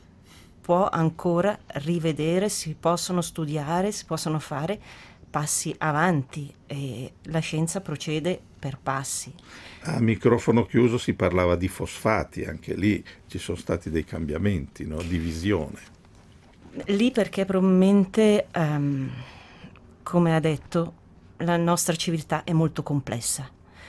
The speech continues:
Speaker 1: Allora ci sono diverse branche della nostra ci-, eh, civiltà che, eh, lavorano indipendentemente. Purtroppo nel nostro mondo complesso è così.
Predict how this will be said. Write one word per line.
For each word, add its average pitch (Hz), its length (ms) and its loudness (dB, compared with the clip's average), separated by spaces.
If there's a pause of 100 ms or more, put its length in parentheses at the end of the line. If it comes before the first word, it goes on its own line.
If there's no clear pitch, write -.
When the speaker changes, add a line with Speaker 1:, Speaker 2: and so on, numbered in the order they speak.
(160)
Speaker 1:
Allora 180 300 4
ci 185 140 -2
sono 160 320 0
diverse 170 840 -2 (400)
branche 170 520 0
della 156 200 2
nostra 156 380 0
ci-, - 120 -14 (300)
eh, 143 260 -4
civiltà 170 680 0 (180)
che, 175 300 2 (220)
eh, 143 600 -4
lavorano 180 540 4
indipendentemente. 151 1300 2
Purtroppo 156 540 -4
nel 165 180 2
nostro 156 360 -2
mondo 156 300 0
complesso 160 600 -6
è 113 140 -10
così. 143 360 -6